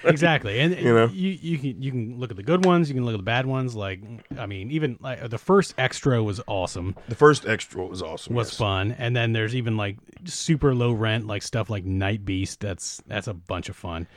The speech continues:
Speaker 2: I haven't seen that one, actually. Night Beast?
Speaker 1: Uh, Vinegar Syndrome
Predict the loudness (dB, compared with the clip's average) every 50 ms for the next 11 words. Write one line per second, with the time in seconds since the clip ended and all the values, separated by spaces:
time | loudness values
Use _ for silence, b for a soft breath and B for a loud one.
0 | b b 2 2 4 4 4 2 0 0 0 0 0 0 -2 -4 -4 -4 -6 -6
1 | -8 -8 -8 -2 2 2 2 4 4 2 0 0 -4 -10 -18 _ _ _ _ -4
2 | -2 0 0 0 0 -2 -2 -4 -6 -12 _ _ _ -20 -20 _ _ _ _ _
3 | -2 4 6 6 6 6 4 0 -4 -6 -6 -6 -8 -10 -14